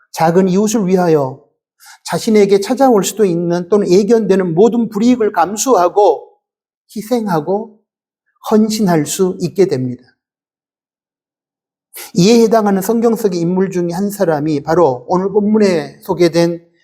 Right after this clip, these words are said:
아리마대 사람 요셉이라고 저는 생각합니다. 사랑하는 교회 여러분, 우리가 지금까지 나눈 예수님의 십자가 사랑에 입각하여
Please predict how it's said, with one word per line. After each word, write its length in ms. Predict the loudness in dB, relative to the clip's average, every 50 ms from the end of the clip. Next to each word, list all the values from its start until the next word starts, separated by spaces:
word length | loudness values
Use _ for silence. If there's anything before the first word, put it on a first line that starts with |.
| _ 0
아리마대 500 | 0 2 2 2 0 0 0 0 0 -2
사람 460 | -2 -2 0 0 2 0 0 -4 -8 -16 _ _ _ _ _ _ 0
요셉이라고 1000 | 2 4 4 4 4 2 2 2 0 -2 -2 -2 -4 -4 -8 -8 -8 -12 -18 _ _ _ _ _ _ _ _ _ _ _
저는 260 | -8 -4 -2 -2 -2
생각합니다. 840 | 0 -2 -2 -2 -4 -4 -6 -10 -12 -12 -12 -14 -16 -18 -20 _ _ _ _ _ _ _ _ _ _ _ _ _ _ _ _ _ _ _ _ _ _ _ _ _ _ _ _ _ _ _ _ _ _ _ _ _ _ _ _ _ _ _ _ _ _ _ _ _ _ _ _ _ _ _ _ _ _ _ _ _ _
사랑하는 380 | -4 -2 0 0 2 2 2 2
교회 240 | 2 4 4 4 4
여러분, 560 | 2 2 0 0 0 -4 -6 -8 -12 -16 -20 _ _ _ _ _ _ _ _ _ _ _ _ _ _ _ _ _ -20 -20 -8 _
우리가 300 | 2 4 4 4 4 2
지금까지 1000 | 2 -2 -4 -4 -4 -2 0 0 0 0 -2 -4 -4 -4 -4 -4 -6 -8 -14 _ _ _ _ _ _ _ _ _ _ -12 -4
나눈 420 | -2 0 2 4 4 2 2 2 2
예수님의 440 | 2 2 2 0 0 0 0 0
십자가 420 | -2 -6 -6 -4 -2 0 0 0 -2
사랑에 320 | -2 -2 -2 -2 -2 -2
입각하여 880 | -4 -4 -4 -2 -2 -2 -2 -2 0 2 2 2 2 2 0 -4 -10